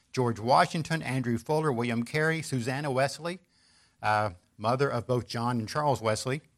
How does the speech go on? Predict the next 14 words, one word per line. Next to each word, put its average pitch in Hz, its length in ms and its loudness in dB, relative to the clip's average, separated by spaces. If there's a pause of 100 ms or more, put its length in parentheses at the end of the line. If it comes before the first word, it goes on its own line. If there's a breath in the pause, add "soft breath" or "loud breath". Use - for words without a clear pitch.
(840)
Isaac 117 340 0
Backus, 131 400 0
Charles 110 320 2
Spurgeon. 127 420 0
You 131 60 0
could 156 160 -4
just 127 140 -10
kinda 107 180 -2
go 101 140 -2
on 107 200 0
and 131 120 0
on. 127 200 0 (880 loud breath)
And 139 160 -2
really, 180 340 2